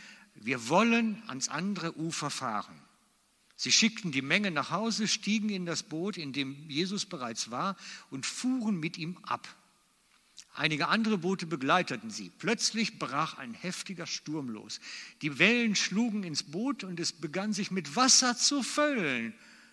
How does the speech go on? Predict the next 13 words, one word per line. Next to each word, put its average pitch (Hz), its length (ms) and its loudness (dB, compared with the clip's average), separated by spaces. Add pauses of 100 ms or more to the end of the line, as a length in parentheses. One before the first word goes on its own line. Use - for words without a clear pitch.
(560)
Hey, 113 340 -6
das 113 180 -8
sind, 110 240 -12 (280)
äh, 98 180 -12 (460)
Fischer, - 440 0 (280)
die 120 80 -8
kennen 160 520 -6 (400)
Stürme, 104 640 -4
die 113 120 -6
wissen, 135 340 -2
wovon 123 320 -8
sie 117 120 -2
reden. 113 380 -2